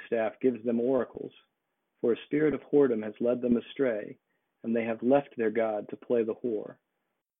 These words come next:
They sacrifice on the tops of mountains and burn offerings on the hills under oak, poplar, and terebinth, because their shade is good. Therefore your daughters play the whore, and your brides commit adultery.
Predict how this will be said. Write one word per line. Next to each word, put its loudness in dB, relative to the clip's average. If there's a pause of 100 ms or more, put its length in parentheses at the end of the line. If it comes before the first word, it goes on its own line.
(1300)
They 0 (140)
sacrifice -4 (140)
on -6
the -4 (100)
tops -2
of -4
mountains -4 (160)
and -4
burn 4
offerings 2
on 0
the -4
hills -2 (220)
under 0
oak, 4 (160)
poplar, 4
and -6
terebinth, 0 (160)
because -6
their 0 (100)
shade 4
is -4 (100)
good. -4 (920)
Therefore 6
your 2
daughters 2 (120)
play -2
the -4
whore, -6 (140)
and -4
your 2
brides 2
commit 0
adultery. -2